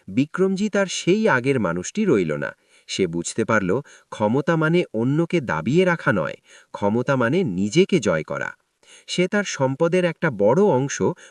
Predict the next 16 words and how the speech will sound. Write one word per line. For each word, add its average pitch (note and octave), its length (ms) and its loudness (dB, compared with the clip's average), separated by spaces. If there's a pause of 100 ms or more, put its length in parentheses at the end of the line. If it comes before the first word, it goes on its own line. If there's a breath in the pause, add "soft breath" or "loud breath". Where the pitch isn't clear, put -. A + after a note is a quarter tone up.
প্রজাদের F3 500 2
কল্যাণে G#2 520 0
বিলিয়ে G#2+ 360 0
দিল। C#2 180 -10 (720 soft breath)
গল্পের F#2+ 460 0
শেষে G2+ 420 -2
যখন G#2+ 340 0
বিক্রমজিৎ A#2+ 560 0 (120)
আবার G2+ 360 0
আচার্যের B2+ 500 0
কাছে B2+ 260 -4
গেল, G2+ 220 0 (460 loud breath)
আচার্য G2+ 460 -2
তাকে G#2 260 -2
বললেন, G2 380 0 (440 soft breath)
"বৎস, E2+ 320 -4